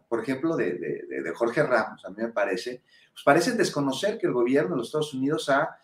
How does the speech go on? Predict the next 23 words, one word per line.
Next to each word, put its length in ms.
impuesto 360
sanciones 540
indiscriminadas, 1080
ha 100
provocado 400
inflaciones, 840
ha 100
promovido 580
la 80
interferencia 680
política, 640
la 300
subversión, 1080
incluso 720
el 140
asesinato 840
de, 400
de 180
líderes, 420
golpes 480
de 80
Estado, 560
este, 420